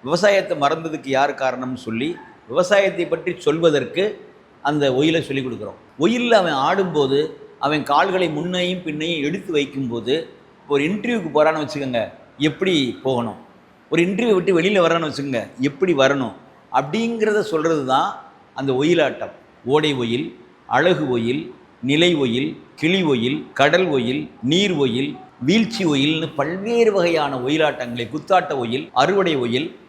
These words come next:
அப்போ ஒயில்லாம் சொல்லிக் கொடுக்கும்போது அவனுடைய கால்களை எப்படி வைக்க வேணும், கால்களை எப்படி பின்னால வைக்க வேணும், கைகளை எப்படி வைக்கணும், ஒரு ஃபைலை எப்படி வைக்கணும், எப்படி இன்டர்வியூ முடிச்ச உடனே திரும்பணும், இது எல்லாமே ஒயிலாட்டத்தினுடைய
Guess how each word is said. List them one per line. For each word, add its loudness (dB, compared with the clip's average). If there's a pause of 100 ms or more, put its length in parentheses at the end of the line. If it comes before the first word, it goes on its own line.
(100)
அப்போ 0
ஒயில்லாம் 2
சொல்லிக் -2
கொடுக்கும்போது 0
அவனுடைய -2 (260)
கால்களை 0
எப்படி -2
வைக்க 0
வேணும், -6 (280)
கால்களை 4
எப்படி -4
பின்னால -4
வைக்க -4
வேணும், -8 (280)
கைகளை 2
எப்படி -4
வைக்கணும், -8 (280)
ஒரு -4
ஃபைலை 0
எப்படி 0
வைக்கணும், -6 (320)
எப்படி 0
இன்டர்வியூ -4
முடிச்ச -6
உடனே -6
திரும்பணும், -4 (320)
இது -2
எல்லாமே 2 (100)
ஒயிலாட்டத்தினுடைய 0